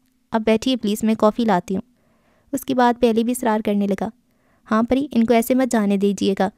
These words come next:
सारी रात ये मेरे साथ हॉस्पिटल में ख्वार हुई हैं।" "खाली कॉफ़ी नहीं बल्कि अच्छा सा नाश्ता लाएं।" उन दोनों के इसरार पर वो हंस पड़ा और बोला, "नाश्ता भी करूँगा और कॉफ़ी भी पीऊँगा, मगर आज नहीं, फिर कभी। अभी मुझे एक बहुत ज़रूरी मीटिंग में शिरकत करनी है और इससे पहले घर जाकर अपना हुलिया दुरुस्त करना है।"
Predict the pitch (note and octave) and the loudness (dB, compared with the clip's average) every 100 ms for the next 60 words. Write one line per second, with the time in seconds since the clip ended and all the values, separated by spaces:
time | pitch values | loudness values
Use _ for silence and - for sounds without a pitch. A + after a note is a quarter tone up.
0 | _ _ _ - A#3 G#3+ A#3 G#3+ A3 A3 | _ _ _ -2 2 4 4 4 2 0
1 | G#3 A#3 A3+ A3 - A3 G#3+ A3+ A3 G3 | 0 0 0 0 0 -2 0 -2 0 2
2 | F#3+ F#3+ F3 F3+ _ _ _ _ _ _ | 2 0 -2 -6 _ _ _ _ _ _
3 | - A3 A3 A3+ G#3+ A#3 B3+ B3+ G#3+ A3 | -4 0 2 2 2 2 2 2 0 0
4 | A3 B3 B3 A3 G#3+ - A#3+ G3 G3 - | 0 0 2 4 2 2 0 0 -2 -8
5 | _ _ _ _ _ - C4 C4 C4 C4 | _ _ _ _ _ -2 2 4 4 2
6 | B3+ A3+ A3+ A#3 A3 G#3+ G#3+ G#3 G#3 F#3+ | 2 2 4 2 2 2 2 2 2 2
7 | F3+ A3 - _ _ A3+ G3 G#3 - A#3 | 0 -2 -8 _ _ 0 2 2 2 0
8 | A#3 G#3+ A3 B3 B3 G3+ G3 G3+ F#3+ G3 | 2 2 4 4 4 4 2 0 -2 -2
9 | F#3+ G3 B3 G#3+ F#3 F#3+ F#3+ F#3+ G3+ - | 0 2 2 2 2 2 2 -2 -4 -4
10 | G3 F#3 F#3 G#3+ _ _ _ _ - G#3+ | -2 -2 -4 -8 _ _ _ _ -2 0
11 | A3+ A3+ A#3 A3 G#3+ G#3 G#3 G#3 G3+ F#3+ | 2 2 0 2 2 4 2 2 2 2
12 | G3+ G#3 - F#3+ G3 - F#3+ A3+ A3+ A3 | 0 0 -2 -2 -2 0 0 2 0 -2
13 | G3+ F#3+ F#3+ G3+ G#3 F#3+ F#3+ G3 G3+ G#3+ | -2 -2 0 2 2 2 2 0 2 4
14 | G#3+ F#3+ G3+ F3+ F3 - F3+ - G3+ | 4 4 2 2 0 -2 -4 -2 -4